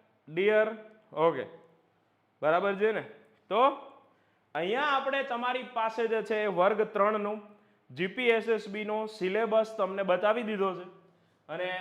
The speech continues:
આ જે નેક્સ્ટ તમારી ભરતી હશે એમાં પણ સેમ રહેવાની બહુ મોટી શક્યતાઓ છે, બરાબર? બહુ એટલે બહુ વધારે અને મોટી શક્યતાઓ છે.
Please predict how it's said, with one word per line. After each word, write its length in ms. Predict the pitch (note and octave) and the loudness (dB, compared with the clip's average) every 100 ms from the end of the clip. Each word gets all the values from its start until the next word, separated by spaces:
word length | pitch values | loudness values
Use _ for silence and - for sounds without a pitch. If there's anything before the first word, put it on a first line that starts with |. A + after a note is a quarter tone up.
| F#3 - | -10 -6
આ 380 | E3+ G3+ E3+ A2 - B2 | 0 2 0 -4 -10 -18
જે 280 | A#2+ F3+ G3+ | -6 -2 -2
નેક્સ્ટ 540 | G3 D3 E3 A#3 - A3 - | -4 -4 0 0 -4 -6 -4
તમારી 320 | G3 A3 A3 | 0 0 -2
ભરતી 380 | E3 F#3 G#3 G3 | -4 -8 -6 -10
હશે 200 | G3 G3 | -8 -8
એમાં 240 | G3 F#3+ | -8 -8
પણ 120 | F#3+ | -10
સેમ 340 | F#3 G3 A3 G#3+ | -10 -10 -8 -6
રહેવાની 600 | E3+ F3+ F3+ F3 F#3 F#3+ - _ _ _ _ | -6 -4 -4 -4 -8 -10 -18 _ _ _ _
બહુ 180 | G#3 D4 | -2 0
મોટી 340 | G#3+ A3 A3+ | 0 -2 -2
શક્યતાઓ 680 | - D#3+ - A2+ G#2+ G2 - | -4 -8 -8 -10 -8 -10 -10
છે, 100 | - | -18
બરાબર? 340 | B2+ F3 A3+ C4+ | -8 -6 -6 -8
બહુ 460 | C#3 C#3+ F#3+ G#3 | -4 2 4 4
એટલે 320 | F3+ F3+ G#3+ B3 - - _ D3+ | 0 -4 -4 -6 -14 -20 _ -6
બહુ 280 | F#3+ B3 | -4 -4
વધારે 540 | D3+ D#3 F#3+ G#3+ B3 C4+ | -4 0 2 2 0 -4
અને 540 | - F3+ A3 C#4 D#4+ G#3 | -8 -8 -6 -6 -8 -10
મોટી 340 | D#3 G#3 A3 F3 | -8 -6 -6 -6
શક્યતાઓ 640 | E3 - A#2+ G#2+ G2 F#2+ | -10 -10 -12 -10 -12 -14
છે. 100 | F#2+ | -18